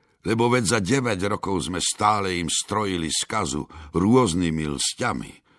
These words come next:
Len horko ťažko to Kronovec skončil.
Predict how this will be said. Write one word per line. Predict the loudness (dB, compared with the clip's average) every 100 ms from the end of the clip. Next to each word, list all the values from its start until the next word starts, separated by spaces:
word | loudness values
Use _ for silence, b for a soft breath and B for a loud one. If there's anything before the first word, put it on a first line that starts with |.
| b b b b
Len | 0 2
horko | 4 4 2 -6 -4
ťažko | -4 -4 -8 -8
to | -8
Kronovec | -6 -2 0 0 -2 -4 -6
skončil. | -4 -4 -4 -4 -4 -6 -10